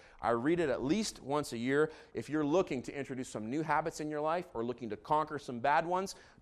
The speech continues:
go run, don't walk, and buy that book and start reading it this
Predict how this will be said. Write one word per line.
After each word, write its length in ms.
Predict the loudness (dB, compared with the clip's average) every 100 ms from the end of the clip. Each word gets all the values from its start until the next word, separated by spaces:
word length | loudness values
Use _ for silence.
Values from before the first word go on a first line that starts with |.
| 2
go 480 | 10 12 12 8 2
run, 340 | 4 6 6 4
don't 240 | 2 4
walk, 380 | 8 10 8 4
and 180 | -6 2
buy 300 | 4 6 6
that 260 | 6 4
book 260 | 4 2 2
and 80 | -8
start 280 | -2 0 0
reading 320 | 0 -2 -2
it 180 | -2 -6 -16 -10
this 380 | 0 0 0